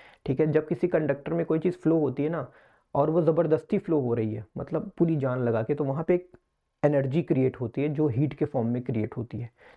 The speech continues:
तो यही काम फिलामेंट में होता है, और सेम यही वाला कॉन्सेप्ट बच्चा ना, जो हीटर होता है ना, हीटर के जो नाइक्रोम के तार होते हैं, उसमें भी यही होता है।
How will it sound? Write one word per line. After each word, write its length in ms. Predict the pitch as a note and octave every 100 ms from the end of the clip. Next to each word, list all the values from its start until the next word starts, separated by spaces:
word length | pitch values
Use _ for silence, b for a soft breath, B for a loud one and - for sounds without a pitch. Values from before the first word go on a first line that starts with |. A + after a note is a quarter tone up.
| _
तो 80 | D3
यही 220 | C3+ B2+
काम 220 | D#3+ D#3+
फिलामेंट 480 | D#3+ D3 C3+ D3 E3
में 120 | E3+
होता 260 | D#3+ C3+ C#3
है, 180 | E3 F3+ B -
और 80 | C#3
सेम 260 | - E3+
यही 200 | D3+ C#3
वाला 200 | D#3+ D#3
कॉन्सेप्ट 420 | D#3+ C#3+ C#3+ D#3+ C#3
बच्चा 280 | C#3+ E3+
ना, 80 | F3+
जो 140 | D#3 D3+
हीटर 320 | C#3 C3+ D#3+
होता 240 | C#3 C3
है 60 | D3+
ना, 80 | D#3+
हीटर 300 | C3 B2 C#3
के 100 | D3
जो 80 |
नाइक्रोम 420 | D3 B2 A#2+ C#3 D3
के 100 | D3
तार 220 | C3 C#3
होते 200 | B2+ D3+
हैं, 60 |
उसमें 240 | D3 D3+ C3+
भी 120 | B2+
यही 120 | A2
होता 280 | A2 -
है। 100 | A#2